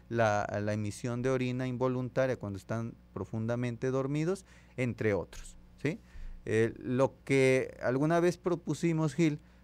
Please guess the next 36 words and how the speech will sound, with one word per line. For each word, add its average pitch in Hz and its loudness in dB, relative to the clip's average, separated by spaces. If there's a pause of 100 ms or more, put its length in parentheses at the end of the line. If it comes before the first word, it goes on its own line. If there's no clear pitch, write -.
(140)
bueno, 135 0
dentro 127 4
de 120 4
toda 202 -2
esta 190 0
gama 180 0
de 175 -2
trastornos 165 -2
del 160 0
sueño, 156 -2 (260)
a 123 -6
mí 123 0
me 156 2
parece 143 0 (440)
muy 135 4
pertinente 165 0 (320)
abocarnos 139 2 (160)
en 98 -4
el 98 -2
siguiente 135 0
bloque 160 -2 (480)
para 123 4
explicar 156 0 (340)
estos 190 0
dos 180 -2
trastornos, 165 0
eh, 123 0
más 151 -4
frecuentes 165 -4
en 147 -2
nuestra 127 -4
población, 120 -4
que 135 -4
es 113 -6
el 120 2
insomnio 185 2